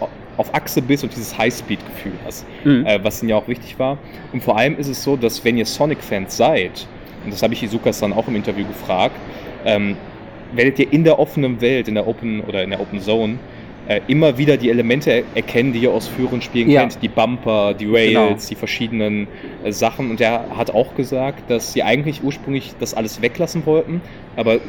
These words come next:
Speaker 1: genau wie du sagst, es geht um so ein Gefühl. Und sie hatten das Gefühl, das ist dann kein Sonic-Spiel mehr,
Speaker 2: Ja, ja.
Speaker 1: wenn wir diese ganzen klassischen Elemente nicht mehr haben. Und deswegen ist die Welt eben so designt, dass ihr sofort erkennt, da ist eine Rail, auf die kann ich springen.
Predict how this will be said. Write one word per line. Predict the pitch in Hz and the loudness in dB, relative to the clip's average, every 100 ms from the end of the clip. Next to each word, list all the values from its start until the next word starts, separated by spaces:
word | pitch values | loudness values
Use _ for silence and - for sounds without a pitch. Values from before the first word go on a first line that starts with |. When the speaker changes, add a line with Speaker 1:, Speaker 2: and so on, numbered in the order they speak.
| 120 | -2
Speaker 1:
genau | 127 127 | 4 4
wie | 127 | 4
du | |
sagst, | 123 135 - | 4 2 2
es | - | -2
geht | 135 | 0
um | 127 | 2
so | 110 117 | 0 0
ein | |
Gefühl. | 107 - 160 123 | -2 2 4 4
Und | 104 | 2
sie | 110 | 2
hatten | 117 139 | 0 2
das | 123 - | 0 -2
Gefühl, | - 127 127 | -4 0 0
das | 117 | 0
ist | - | -2
dann | 120 | -4
kein | 117 117 | -2 -4
Sonic-Spiel | - 165 135 - - 113 | 0 0 2 -2 -2 4
mehr, | 151 160 156 139 - | 6 8 6 2 0
Speaker 2:
Ja, | |
ja. | 127 | 4
Speaker 1:
wenn | 117 | 6
wir | 120 | 4
diese | 120 117 | 2 0
ganzen | 117 120 120 123 | 2 2 2 -4
klassischen | 110 120 127 - | 0 -2 -2 -4
Elemente | 110 117 117 131 | -2 0 0 -2
nicht | 98 101 | -6 -6
mehr | 92 | -6
haben. | 92 | -4
Und | 98 | -4
deswegen | 113 123 120 120 - - - - | -2 0 2 0 -6 -16 -18 -10
ist | 123 - | -10 -6
die | 107 | 2
Welt | 113 135 | 4 4
eben | 120 120 | 0 0
so | 110 127 | -2 0
designt, | 120 107 113 127 | 0 2 0 0
dass | 117 - | -4 -4
ihr | 110 | -4
sofort | 107 - 135 | -4 2 2
erkennt, | 139 - 117 120 120 | 2 0 2 2 -2
da | 104 | -2
ist | 110 - | -2 -2
eine | 104 | 2
Rail, | 120 143 | 4 4
auf | 110 - | 0 -4
die | |
kann | 113 110 | -6 -4
ich | 104 | -6
springen. | - 113 127 131 | -8 -4 -2 -2